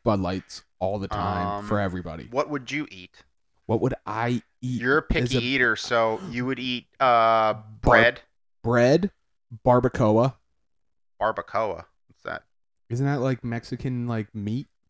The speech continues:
Speaker 2: I've never heard of that in my life.
Speaker 1: It's, like, popular in tacos.
Speaker 2: I don't know. It's probably pronounced something way different. I have no idea.
Speaker 1: I think it's just called regular barbacoa.
Speaker 2: You could eat barbecue.
Speaker 1: I could, see, I, I live
Speaker 2: That's
Speaker 1: forever.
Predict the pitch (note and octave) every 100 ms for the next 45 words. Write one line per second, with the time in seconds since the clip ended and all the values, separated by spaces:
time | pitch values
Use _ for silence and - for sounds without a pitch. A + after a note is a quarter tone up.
0 | _ - - D#2 D2+ - - D#2 - -
1 | - E2 C#3+ - E3+ - - _ - F3+
2 | E3+ D3+ C3 A2+ F3 G#3+ - - - -
3 | F#2+ F#2 F#2+ F#2 _ _ _ _ _ _
4 | _ _ _ _ _ A#2+ - B2+ A#2 A2+
5 | A2+ G2 F2+ G#2+ F#2 F#2 F2+ F#2 F#2 -
6 | F2 F2 F#2 F2+ F2 F2 - _ _ _
7 | _ - B2+ E3 - - - - G2+ F2+
8 | G2 G2 F#2 E2+ F2+ E2+ - G2+ - F2+
9 | - _ _ _ _ _ _ _ A2+ B2+
10 | A2+ F#2 - G2+ A#2+ - - G2+ A#2 -
11 | _ _ _ _ A#2+ - - F3 - _
12 | - - - C#3+ A#2+ B2+ - A#2+ A#2 A2
13 | G2 - G2 D#2+ D2+